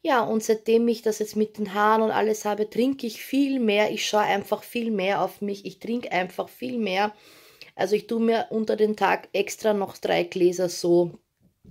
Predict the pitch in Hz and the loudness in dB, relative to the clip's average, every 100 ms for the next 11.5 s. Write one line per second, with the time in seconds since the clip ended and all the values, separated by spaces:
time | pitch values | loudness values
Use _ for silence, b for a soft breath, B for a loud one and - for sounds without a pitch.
0 | - - - 170 170 - 143 - 156 151 | -20 -20 -10 -4 -2 2 2 0 -10 -6
1 | 156 156 147 - 208 196 175 165 175 B | -6 -6 -10 -8 -8 -2 -2 -2 -4 B
2 | B B B 180 180 190 185 - 196 180 | B B B 0 0 0 -4 -4 0 0
3 | 175 220 - 220 214 208 214 - B B | -2 -10 -8 -8 -4 -2 -2 -6 B B
4 | B B B B B B B - 415 403 | B B B B B B B 2 4 6
5 | 349 - 262 - 254 254 240 233 226 214 | 6 6 4 4 2 4 6 8 8 6
6 | - 214 208 - 208 - 214 202 196 208 | 4 -2 -2 2 0 2 -2 -2 -4 -4
7 | 214 208 - 202 196 180 175 156 170 - | -2 -2 2 2 4 4 4 2 -2 -2
8 | 185 214 214 269 269 - 254 233 226 214 | 0 0 -2 -2 -4 2 6 6 4 2
9 | 220 214 - 202 196 196 214 202 208 190 | 2 2 2 2 2 0 -2 0 2 2
10 | - 196 - 220 214 214 202 - 240 247 | 2 0 0 0 0 -2 -6 -8 -2 2
11 | 233 - 214 214 - | 2 2 2 2 0